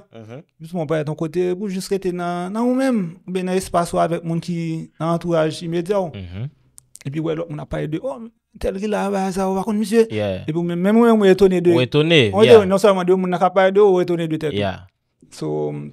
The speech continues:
Speaker 1: yès, m ka di. Yo souzestime
Speaker 2: tèt
Speaker 1: yes.
Speaker 2: yo.
Speaker 1: Yes.
Speaker 2: Donk yo ta soupoze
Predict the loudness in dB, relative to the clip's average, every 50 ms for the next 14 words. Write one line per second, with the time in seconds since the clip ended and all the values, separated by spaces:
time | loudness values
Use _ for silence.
0 | _ _ _ _ _ _ _ _ _ _ _ -20 -16 -12 -8 -4 -4 -2 -2 -4
1 | -6 -10 -14 -10 -4 -2 -2 -2 -2 -6 -12 -12 -14 -12 -14 -14 -12 -12 -14 -12
2 | -12 -12 -12 -12 -12 -14 -16 -16 -18 -20 -20 _ _ _ _ _ _ _ -14 -6
3 | -4 -2 -2 0 0 -2 -2 -2 -4 -4 -6 -6 -4 -4 -4 -4 -6 -10 -10 -12
4 | -14 -14 -12 -10 -12 -12 -12 -14 -20 -20 _ _ _ -8 -8 -8 -6 -6 -4 -4
5 | -4 -4 -4 -4 -4 -4 -2 -2